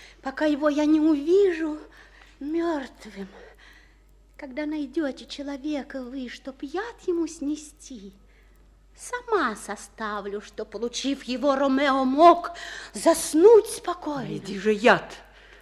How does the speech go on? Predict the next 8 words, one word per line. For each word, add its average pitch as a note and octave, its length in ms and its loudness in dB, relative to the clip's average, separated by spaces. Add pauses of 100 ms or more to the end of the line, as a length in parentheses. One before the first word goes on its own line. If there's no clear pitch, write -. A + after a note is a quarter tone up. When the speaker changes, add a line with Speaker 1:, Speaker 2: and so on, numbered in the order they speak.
Speaker 2:
найду G#3 480 2
я E3 160 2
человека. D#3+ 680 -4 (1700)
Теперь A#3 640 -2
тебе F#3+ 240 -4
я B3+ 200 -4 (120)
радость D3+ 680 -10
сообщу. G3+ 800 -10